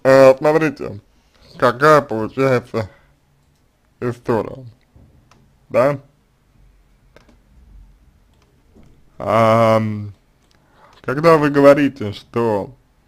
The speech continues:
я пыталась расстаться, но он меня вер-, вернул, вы, к сожалению, переносите ответственность.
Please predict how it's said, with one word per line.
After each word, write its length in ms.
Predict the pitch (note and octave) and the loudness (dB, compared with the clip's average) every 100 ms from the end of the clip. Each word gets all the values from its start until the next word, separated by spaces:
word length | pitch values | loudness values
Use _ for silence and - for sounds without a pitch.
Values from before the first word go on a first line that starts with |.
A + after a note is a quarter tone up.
| _ _ _ _ _ _ _ - | _ _ _ _ _ _ _ -12
я 340 | A#2+ C3+ B2+ | -2 2 2
пыталась 560 | - A2+ - C3 G#2 G#2 - _ _ _ _ _ _ | 0 -8 -4 -2 -2 -6 -12 _ _ _ _ _ _
расстаться, 600 | A#2+ A#2 - B2+ A#2+ - | -12 -10 -2 -2 -2 -8
но 120 | G#2 | -8
он 140 | A#2 A#2 | -8 -8
меня 240 | A2+ A2 | -6 -6
вер-, 280 | A#2 C3+ A2+ | -6 -8 -8
вернул, 640 | G#2 C3 D#3+ F3+ C#3 G#2 _ _ _ _ _ _ _ _ _ _ _ _ _ _ _ - | -8 -8 -4 -2 -2 -6 _ _ _ _ _ _ _ _ _ _ _ _ _ _ _ -10
вы, 440 | C3+ E3+ G3 A#2+ - _ _ _ - | -2 0 0 -4 -14 _ _ _ -20
к 40 | - | -8
сожалению, 760 | B2 A2+ B2 C3 B2 A2+ G2 A2+ _ _ _ _ _ _ _ _ _ _ _ _ | -6 -4 -2 0 0 -4 -10 -14 _ _ _ _ _ _ _ _ _ _ _ _
переносите 680 | - C3 B2+ D#3 D#3 C3+ - | -6 -4 -2 -4 -4 -8 -4
ответственность. 800 | A#2 A#2 B2 A#2+ - - B2 - | -4 -2 -6 -6 -12 -20 -20 -20